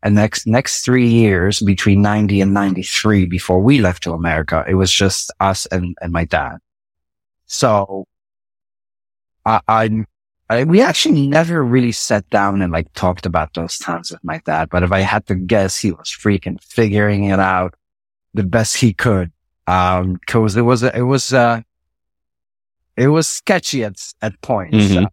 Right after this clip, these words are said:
Speaker 1: uh, but it made me grow up faster. It made my brother grow up faster. Um, he, yeah, like I said, he did the best we could. We, he took us camping. Um, we were still close to my grandma, so we spent weekends there. So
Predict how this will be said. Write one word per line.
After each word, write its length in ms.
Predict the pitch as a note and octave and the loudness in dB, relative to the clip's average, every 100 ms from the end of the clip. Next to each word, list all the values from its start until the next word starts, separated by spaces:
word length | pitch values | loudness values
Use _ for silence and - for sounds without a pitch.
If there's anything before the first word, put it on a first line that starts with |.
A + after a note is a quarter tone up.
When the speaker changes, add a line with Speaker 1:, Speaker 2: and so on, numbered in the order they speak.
| _ _ _ | _ _ _
Speaker 1:
uh, 120 | F#2+ G2 | -10 -8
but 360 | G#2+ B3 D#4+ - | 0 2 2 0
it 140 | D3+ | 0
made 300 | D#3 F3 D#3 | 0 0 0
me 200 | D3+ F3 | 0 2
grow 320 | C#3 A#2 A2 | 4 2 4
up 180 | G#2+ - - | 0 -2 -2
faster. 440 | G#2 A2 - A2 | 0 -2 -2 -2
It 60 | G2 | 0
made 200 | G2 F#2+ | 0 2
my 140 | F#2+ | 0
brother 300 | F2+ F#2+ F#2+ | 0 0 2
grow 260 | F2+ F2 E2+ | 0 0 -2
up 80 | |
faster. 540 | - F2 E2 - F2 - _ _ _ - | -2 -2 -2 -4 -6 -8 _ _ _ -4
Um, 460 | F2+ F#2 F#2+ F#2 - _ | 0 0 0 -2 -8 _
he, 140 | G3 B2+ | -2 2
yeah, 240 | A2+ G2 | 0 0
like 140 | B2+ F3+ | -2 -2
I 60 | |
said, 160 | E3 C#3 | 0 2
he 100 | G#3 | 2
did 180 | A#3 D3 | 2 0
the 80 | |
best 260 | B2+ A2+ - | 0 0 0
we 120 | A2 | -4
could. 280 | - A2 G#2+ | 0 2 2
We, 260 | B2 B2 - _ _ | 2 0 -2 _ _
he 120 | - C#3 | -2 0
took 200 | D3 C3 | 0 -2
us 140 | A2+ | -4
camping. 840 | - A2+ A2+ G#2 A2 G#2+ G#2+ G#2 - | -2 -2 0 0 0 2 2 0 0
Um, 640 | F#2+ G2 F#2+ F#2+ F#2+ F#2+ - _ _ _ _ - | 0 2 2 2 0 -2 -6 _ _ _ _ 0
we 160 | F#3+ | 4
were 100 | F#3+ | 4
still 240 | F3 - D#4+ | 2 0 0
close 520 | - D#3 D3+ D#3 - | 2 2 2 0 -2
to 100 | D3 | -4
my 160 | B2 G#2+ | -4 -4
grandma, 480 | G#2 B2 A#2+ F#2 | -2 0 0 0
so 220 | A#2 - A2 | 0 0 2
we 140 | G#2+ | 2
spent 340 | - - C3 | -2 -2 -4
weekends 520 | A2 A2+ G#2 G#2 F#2+ F2 | 0 0 2 0 -2 0
there. 280 | F#2+ G2 | 2 2
So 340 | F2+ - F2+ | 0 -2 -4